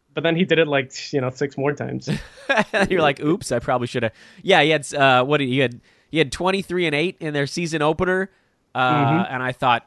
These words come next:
Speaker 2: "Hmm, that's pretty good." But he came off the bench, and Rozier didn't play that well.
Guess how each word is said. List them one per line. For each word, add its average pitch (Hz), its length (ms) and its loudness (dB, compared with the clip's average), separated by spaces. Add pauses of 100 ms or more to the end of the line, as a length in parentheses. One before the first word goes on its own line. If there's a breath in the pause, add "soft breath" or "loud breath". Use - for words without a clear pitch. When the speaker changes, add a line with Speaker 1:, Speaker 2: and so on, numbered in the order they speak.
(100)
Speaker 2:
"Hmm, 113 720 -12
that's 143 240 -4
pretty 151 300 -6
good." 107 720 -2
But 110 120 -4
he 110 60 -4
came 254 260 -4
off 190 200 0
the 170 80 -2
bench, 151 640 -2
and 107 240 -8
Rozier 190 460 -4
didn't 135 240 -6
play 180 280 -4
that 160 240 2
well. 160 540 2